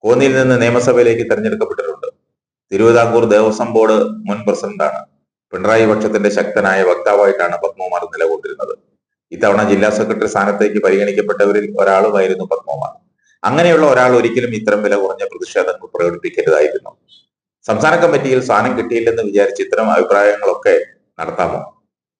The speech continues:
പത്മകുമാറിനേക്കാളും പാരമ്പര്യമുള്ള എത്രയോ പേരും പാർട്ടിയിലുണ്ട്. അവർക്കൊന്നും പത്മകുമാറിന്റെ അത്രയും പരിഗണന കിട്ടിയിട്ടില്ല.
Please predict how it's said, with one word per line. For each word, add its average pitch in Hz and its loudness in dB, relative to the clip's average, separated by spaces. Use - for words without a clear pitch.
പത്മകുമാറിനേക്കാളും 147 0
പാരമ്പര്യമുള്ള 127 2
എത്രയോ 127 4
പേരും 127 2
പാർട്ടിയിലുണ്ട്. 110 -4
അവർക്കൊന്നും 135 0
പത്മകുമാറിന്റെ 131 2
അത്രയും 113 0
പരിഗണന 101 0
കിട്ടിയിട്ടില്ല. 95 -4